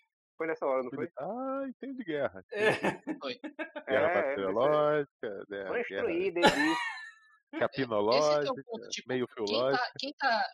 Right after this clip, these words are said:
Speaker 4: quem tá defendendo o governo tá numa posição muito fodida, considerando que, tipo, olha,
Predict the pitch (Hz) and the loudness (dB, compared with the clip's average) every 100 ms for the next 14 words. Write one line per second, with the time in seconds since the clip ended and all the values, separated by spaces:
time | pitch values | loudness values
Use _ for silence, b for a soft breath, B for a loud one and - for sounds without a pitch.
0 | - 262 277 214 202 - 170 160 156 147 | -8 -6 -4 -4 -4 -6 -6 -6 -6 -8
1 | 123 110 139 214 196 127 151 180 214 214 | -10 -6 -6 -4 -6 -6 -6 -4 -6 -6
2 | 208 208 233 220 220 392 - 254 147 190 | -8 -6 -4 -4 -4 -6 -8 -6 -4 -2
3 | 208 196 185 - 175 175 180 185 - 196 | -4 -4 -6 -4 -2 -2 -2 -6 -8 -6
4 | - - 147 120 - 196 131 | -6 -6 -6 -6 -2 0 0